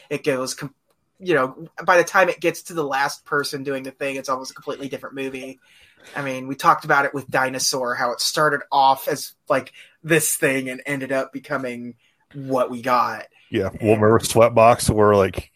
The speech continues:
Speaker 1: Yeah.
Speaker 2: two guys were like, "Nah."
Speaker 1: Yeah. It was just two men. It's just ruined an entire movie.
Speaker 2: Yeah.
Speaker 1: <laughs>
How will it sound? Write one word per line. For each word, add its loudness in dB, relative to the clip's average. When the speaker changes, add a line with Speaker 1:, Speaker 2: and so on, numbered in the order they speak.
Speaker 1:
Yeah. 0
Speaker 2:
two 2
guys 6
were -2
like, 0
"Nah." 0
Speaker 1:
Yeah. 0
It 6
was 4
just 0
two -2
men. -4
It's -18
just -12
ruined 2
an -8
entire -2
movie. -8
Speaker 2:
Yeah. 0
Speaker 1:
<laughs> -20